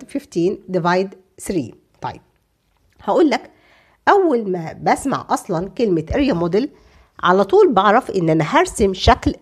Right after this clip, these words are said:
ريكتانجل بالشكل اللي قدامنا ده، وهقول لك أنت هنا هتحط قيمة الديفايزر اللي عندك ثري،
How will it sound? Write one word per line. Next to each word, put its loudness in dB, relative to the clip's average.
ريكتانجل -2
بالشكل -4
اللي -6
قدامنا 0
ده، -2
وهقول 4
لك -4
أنت 0
هنا 2
هتحط -2
قيمة -4
الديفايزر 0
اللي -2
عندك -2
ثري، -6